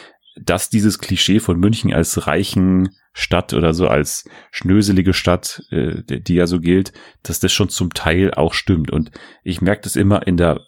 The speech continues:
S-Bahn, in der Bahn, dass da immer sehr viele also gerade so morgens, wenn man so zur Uni fährt oder so, dass dann so viele allein, allein, weiß nicht, alleinstehende Frauen vielleicht sind, die schon so eine kleine O P vielleicht auch mal an den Schlupfliedern gemacht haben,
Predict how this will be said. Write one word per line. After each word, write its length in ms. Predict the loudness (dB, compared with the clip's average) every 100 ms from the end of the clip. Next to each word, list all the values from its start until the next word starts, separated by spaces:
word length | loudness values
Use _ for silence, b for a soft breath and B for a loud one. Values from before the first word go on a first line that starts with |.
| _ -4
S-Bahn, 540 | -4 0 0 2 2
in 80 | 0
der 100 | -2
Bahn, 400 | -2 0 0 0 B B B B -16
dass 340 | -12 -4 -4 0
da 80 |
immer 300 | 0 2 2
sehr 180 | 2 0
viele 540 | 2 0 2 4 2 -2 b b b b b b -6
also 180 | -2 0
gerade 320 | 2 2 2
so 140 | 2
morgens, 720 | 2 4 4 2 0 0 0 0
wenn 80 |
man 80 | 0
so 120 | 0 0
zur 160 | 0
Uni 180 | 2 2
fährt 280 | 2 0 2
oder 180 | 2 2
so, 100 | 0
dass 160 | -4 -2
dann 140 | -2
so 120 | 0
viele 500 | -2 -2 2 2 2 -2 B B
allein, 920 | -4 0 2 2 4 4 2 0 -2 -6 -14 -14 -14 -10 -8 -6 -8 -2
allein, 760 | 0 2 2 2 2 0 -2
weiß 160 | -2 0
nicht, 120 | 0
alleinstehende 640 | 0 0 0 0 0 2
Frauen 360 | -2 0 2 2
vielleicht 280 | 2 0 0
sind, 240 | -2 -2 B B B
die 340 | -20 0 2 2
schon 340 | 2 4 4
so 200 | 4 2
eine 140 | 2 0
kleine 380 | -2 0 0
O 80 | 0
P 280 | 0 2 2
vielleicht 260 | 2 0 2
auch 80 |
mal 140 | 2 2
an 60 |
den 60 | 2
Schlupfliedern 440 | 2 0 0 0 0
gemacht 320 | -2 -2 -2
haben, 320 | -2 0 -2